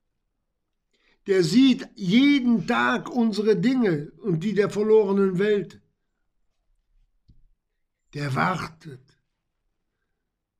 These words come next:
dass endlich das letzte Glied am Leibe Christi gesammelt ist, dass er die Gemeinde wieder, also die Gemeinde hochnehmen kann bei der Entrückung und dass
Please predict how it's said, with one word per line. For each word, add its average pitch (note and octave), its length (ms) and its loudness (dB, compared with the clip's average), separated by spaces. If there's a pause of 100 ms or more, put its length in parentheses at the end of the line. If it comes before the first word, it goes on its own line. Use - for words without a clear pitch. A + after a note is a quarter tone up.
(100)
dass C#3+ 400 -14
endlich G#3+ 760 2
das D#3 260 -4
letzte F3 640 -2
Glied F3 680 -4 (480)
am D#3+ 240 -2
Leibe F3+ 460 0
Christi F#3+ 500 -4
gesammelt E3 560 -2
ist, D3+ 300 -6 (460)
dass D3 180 -6
er D#3+ 80 2
die D#3 200 0
Gemeinde E3+ 1080 0
wieder, D#3+ 480 -4 (340)
also D3 220 -8
die D#3 120 -4
Gemeinde F3 560 2
hochnehmen E3+ 1200 0
kann E3+ 560 -6 (160)
bei D#3+ 200 -2
der F3+ 200 -2
Entrückung E3+ 800 0 (560)
und E3 240 -2
dass F3 340 -4